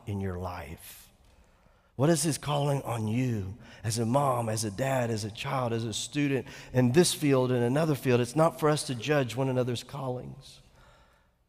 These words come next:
but it is for us to understand our calling before God and to work that out in whatever career that God puts us in.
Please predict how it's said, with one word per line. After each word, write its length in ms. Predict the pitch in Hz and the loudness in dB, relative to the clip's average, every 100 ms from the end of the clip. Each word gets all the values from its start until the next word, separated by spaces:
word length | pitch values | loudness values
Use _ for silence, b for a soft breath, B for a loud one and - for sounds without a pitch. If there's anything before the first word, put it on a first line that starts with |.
| _ _ _ | _ _ _
but 120 | 127 | 2
it 120 | 131 139 | 4 6
is 200 | 143 - | 4 4
for 120 | 147 | 0
us 140 | 135 | 2
to 160 | - 117 - | 0 0 4
understand 640 | 156 147 - - 147 139 | 4 4 2 2 4 4
our 160 | 135 127 | 4 2
calling 500 | - 143 143 147 139 | 0 2 2 2 0
before 380 | 123 - 143 | -2 0 0
God 520 | 123 127 110 110 104 117 - - - b b b b | 0 0 0 -4 -6 -8 -14 -20 -20 b b b b
and 160 | - 127 | 0 2
to 80 | 117 | 2
work 300 | 107 131 127 | 4 2 2
that 180 | 120 113 | -2 0
out 340 | 117 107 - | -2 -2 -2
in 140 | 113 | 0
whatever 320 | 110 113 107 107 | 2 2 0 -4
career 760 | - 117 104 113 92 85 90 - - - | -4 -4 -2 -2 -2 -6 -10 -14 -12 -8
that 120 | 95 | -2
God 240 | 101 95 | -2 -2
puts 300 | - 101 - | -4 -6 -6
us 200 | 85 - | -10 -10
in. 200 | 82 - | -14 -16